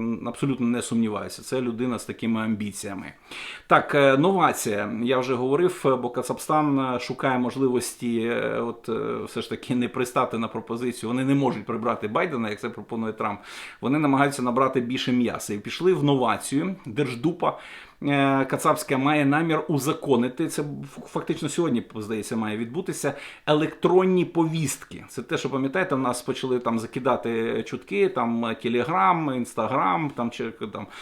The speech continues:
Дія. Ні, електронні повістки, і прирівняти їх до паперових, ухилянти не зможуть виїхати з країни. Ось такий от, якби, заголовок. Е, пропонується зберегти, е,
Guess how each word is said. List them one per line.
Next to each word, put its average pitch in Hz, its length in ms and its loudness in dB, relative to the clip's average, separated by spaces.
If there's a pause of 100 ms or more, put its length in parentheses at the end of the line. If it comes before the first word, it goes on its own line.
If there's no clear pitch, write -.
(140)
Дія. 156 640 2 (340)
Ні, 160 320 6
електронні 165 440 4
повістки, 175 440 -2
і 156 40 2
прирівняти 156 680 0
їх 156 200 -4
до 135 200 0
паперових, 135 920 4
ухилянти 170 680 2
не 156 280 4
зможуть 147 480 -2
виїхати 151 500 -2
з - 80 -6
країни. 143 640 0
Ось 143 220 -4
такий 135 340 -2
от, 123 240 -4
якби, 117 300 -2
заголовок. 143 640 2 (480)
Е, 135 120 4
пропонується 180 500 2
зберегти, 151 580 2
е, 104 80 0